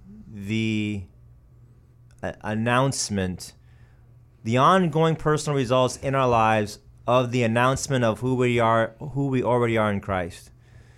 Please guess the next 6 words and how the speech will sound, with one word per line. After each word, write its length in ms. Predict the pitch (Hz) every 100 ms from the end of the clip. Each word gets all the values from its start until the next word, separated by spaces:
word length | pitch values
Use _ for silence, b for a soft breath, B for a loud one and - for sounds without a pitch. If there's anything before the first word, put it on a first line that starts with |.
| b b
So 100 | 120
sanctification 800 | - 139 143 143 143 139 131 123
is 200 | 117 110
the 100 | 110
practical 600 | 131 135 147 147 143 131
experience 1000 | - - - 131 127 107 95 95 -